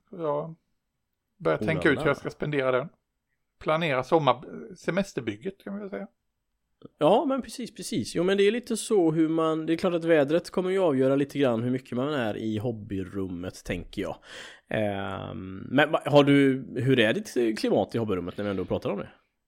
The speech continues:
Speaker 1: Ja, nu är det faktiskt varmt. Det är ju första
Speaker 2: Ja.
Speaker 1: året som jag, eh, får uppleva en hel sommar i detta hobbyrummet, i det nya hobbyrummet.
Speaker 2: Mm, mm.
Speaker 1: Så vi får se hur det,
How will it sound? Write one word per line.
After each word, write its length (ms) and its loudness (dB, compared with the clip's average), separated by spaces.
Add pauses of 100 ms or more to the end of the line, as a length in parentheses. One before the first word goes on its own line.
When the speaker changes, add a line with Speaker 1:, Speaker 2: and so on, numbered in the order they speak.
(200)
Speaker 1:
Ja, 720 2
nu 340 -2
är 60 4
det 100 0
faktiskt 300 0
varmt. 480 0
Det 220 2
är 100 0
ju 160 -2
första 320 -6
Speaker 2:
Ja. 260 4
Speaker 1:
året 160 2
som 360 -2
jag, 500 -2
eh, 320 -2 (200)
får 100 -6
uppleva 380 -4
en 60 -4
hel 160 -6
sommar 540 -4
i 180 -10
detta 280 -6
hobbyrummet, 600 -4
i 80 -4
det 120 -10
nya 220 -8
hobbyrummet. 600 -6 (760)
Speaker 2:
Mm, 260 4 (160)
mm. 120 -2
Speaker 1:
Så 80 2
vi 120 4
får 140 -12
se 260 -2
hur 160 0
det, 340 0